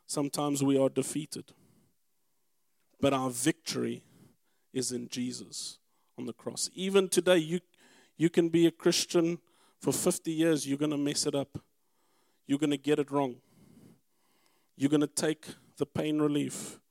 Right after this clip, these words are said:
in a moment where you need to stand strong. Hey, guess what? It's not on you anymore. That's the beauty of the whole thing.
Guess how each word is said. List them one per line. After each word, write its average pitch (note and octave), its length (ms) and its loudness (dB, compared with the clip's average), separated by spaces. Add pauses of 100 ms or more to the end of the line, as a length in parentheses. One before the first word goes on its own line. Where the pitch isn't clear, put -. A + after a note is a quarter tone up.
(540)
in C#3+ 100 -2
a C#3 60 2
moment C#3 640 2 (440)
where C3+ 140 2
you C3+ 140 2
need C#3 140 0
to C#3+ 60 -2
stand C#3 320 -4
strong. C3 380 -2 (960)
Hey, D#3+ 180 4
guess D#3 300 0
what? D3+ 300 2 (720)
It's - 180 -6
not C#3+ 220 -2
on C#3+ 200 -2
you C3+ 360 0 (760)
anymore. C3+ 500 -2
That's C#3+ 260 -2
the D#3+ 100 -6
beauty E3 320 -4
of D3 160 -4
the C#3+ 60 -6
whole D#3 180 -6
thing. D#3+ 320 -8